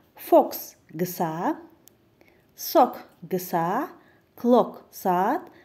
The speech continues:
qısa səslə oldu. Keçək sözlərimizə. Orange. Təkrar edək. Orange.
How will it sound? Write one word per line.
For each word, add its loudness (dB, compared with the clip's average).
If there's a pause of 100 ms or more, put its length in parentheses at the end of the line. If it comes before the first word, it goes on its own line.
(140)
qısa -2
səslə -6 (100)
oldu. -12 (2000)
Keçək 0
sözlərimizə. 0 (1400)
Orange. 4 (720)
Təkrar -2
edək. -2 (680)
Orange. 2